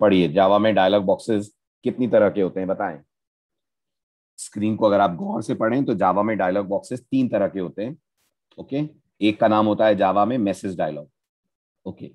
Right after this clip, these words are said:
इससे क्या होता है? इस dialog box से user के सामने एक पॉपअप screen आएगी, उस screen में आपका लिखा हुआ text आएगा, जो भी text आप user को देना चाहते हैं, और साथ में automatically दो button आएंगे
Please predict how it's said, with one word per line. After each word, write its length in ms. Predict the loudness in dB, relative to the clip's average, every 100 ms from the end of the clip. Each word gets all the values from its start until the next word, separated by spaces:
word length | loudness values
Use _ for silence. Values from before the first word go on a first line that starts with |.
| -20
इससे 240 | -10 -6
क्या 120 | 0
होता 240 | 2 2 -2
है? 120 | -4 _ _ _ _ _ _ -2
इस 180 | -2 0
dialog 380 | 0 0 -2
box 240 | -2 -6 -6
से 100 | -8
user 380 | -6 -4 -6 -8
के 100 | -8
सामने 380 | -6 -4 -4
एक 140 | -4 -8 -4
पॉपअप 460 | -4 -2 -4 -4 _ _ _ -20
screen 420 | -16 -6 -2 0
आएगी, 380 | 0 -2 -6 -8 _ _ _ _ _ _ -6
उस 140 | -4
screen 340 | -4 0 2 2
में 160 | 2 2
आपका 320 | 2 2 2 0
लिखा 240 | 0 0
हुआ 120 | -2
text 400 | -2 -6 -8 -4
आएगा, 360 | -2 -2 -4 -10 -14
जो 180 | -4 -2
भी 100 | 0
text 280 | -2 -2 0
आप 120 | 0
user 260 | -2 -4 -4
को 100 | -6
देना 240 | -6 -6
चाहते 300 | -6 -6 -6
हैं, 140 | -8 -10 _ _ _ _
और 100 | 0
साथ 340 | 2 2 2 0
में 120 | -4 -2
automatically 640 | -2 0 -2 -2 -4 -4
दो 160 | -2 -2
button 300 | -4 -4 -4
आएंगे 380 | -4 -4 -4